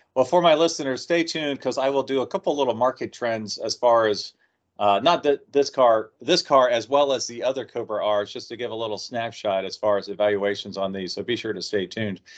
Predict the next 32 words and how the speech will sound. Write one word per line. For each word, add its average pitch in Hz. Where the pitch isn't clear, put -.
Now, 135
you 143
mentioned 175
it 147
was 131
bought 151
as 123
an 117
investment 123
to 101
begin 113
with. 104
Did 110
it 113
just 120
get 127
parked 131
in 127
the 117
garage 120
for 147
a 135
couple 147
years 139
and 113
then 135
someone 170
decided 165
to 156
pull 170
it 175
out? 180